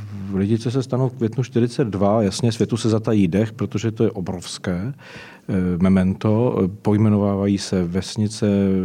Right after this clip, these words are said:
havíři v Anglii sbírají peníze na nové Lidice, všechno pravda a nikdo to nezpochybňuje. No ale v březnu čtyřicet tři se objeví Katyň a máte tady dvacet tisíc zabitých polských důstojníků. A nemluvíme o spoustě i u nás vypálených,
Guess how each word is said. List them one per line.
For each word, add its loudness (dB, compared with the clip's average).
havíři -4
v -14
Anglii 2
sbírají 2
peníze 2
na 4
nové 4
Lidice, 2
všechno -2
pravda 0
a 0
nikdo 2
to -2
nezpochybňuje. 0
No 2
ale 2
v -4
březnu 0
čtyřicet -2
tři -8
se -4
objeví 0
Katyň 0
a 2
máte 0
tady 0
dvacet 0
tisíc -2
zabitých -2
polských -4
důstojníků. -2
A 0
nemluvíme 4
o 2
spoustě 0
i 2
u 2
nás -4
vypálených, 0